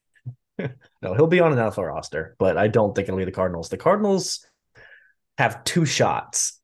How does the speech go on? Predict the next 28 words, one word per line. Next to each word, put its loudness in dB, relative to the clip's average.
at 0
one 0
of -2
the 0
top -2
two -6
quarterbacks -6
because -2
they're 4
going 0
to 0
have 0
two 0
top -4
six -6
picks. 0
And -4
if -6
one 4
of 0
those 2
two -6
is -6
number 2
one 2
or 0
number -2
two, -2